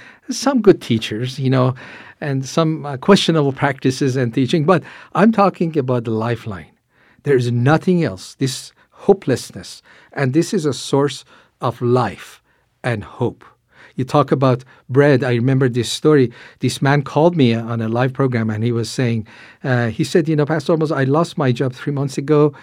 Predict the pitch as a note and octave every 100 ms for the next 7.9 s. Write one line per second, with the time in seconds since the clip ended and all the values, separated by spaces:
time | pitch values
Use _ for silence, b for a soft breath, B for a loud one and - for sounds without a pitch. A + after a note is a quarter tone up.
0 | B B - C#3 C3+ C3 C3 C#3 C#3 B2
1 | A2+ D3+ D3 - E3 D3+ C#3+ A#2+ A#2+ -
2 | D3+ D3 D3 C#3+ C3+ B B - D3 D#3+
3 | F#3+ - C#3 D#3 - - D3+ E3 D#3 D3
4 | F3+ F3 E3 D#3+ D3+ - C#3+ C#3+ C3+ -
5 | D#3 A3 A3+ C3+ A#2+ - E3+ G#3+ A#3 A#3
6 | G3 - A3+ A#3+ - E3+ A3 A#3 G3+ G3+
7 | A3+ F3+ D3+ - G#3 A3+ A3+ E3+